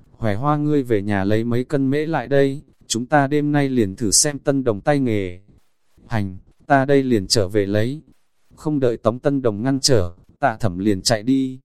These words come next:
"Rồi, ta đây lên núi lại cho ngươi lộng mấy bó củi đốt đi." Tạ Thúc cầm lấy xài đao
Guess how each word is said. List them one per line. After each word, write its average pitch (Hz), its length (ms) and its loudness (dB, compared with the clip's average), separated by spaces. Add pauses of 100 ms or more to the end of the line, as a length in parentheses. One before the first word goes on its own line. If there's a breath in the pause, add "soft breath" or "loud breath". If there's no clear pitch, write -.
(760)
"Rồi, 104 400 -2 (560)
ta 135 200 4
đây 139 180 4
lên 139 260 0
núi 123 160 -2
lại 139 180 -4
cho 147 160 -4
ngươi 147 240 0
lộng 110 260 -4
mấy 117 140 0
bó 117 220 0
củi 107 240 -4
đốt 156 200 0
đi." 156 400 -4 (680)
Tạ 120 220 0
Thúc 185 200 -2
cầm 107 180 -2
lấy 110 200 2
xài 120 240 2
đao 139 180 2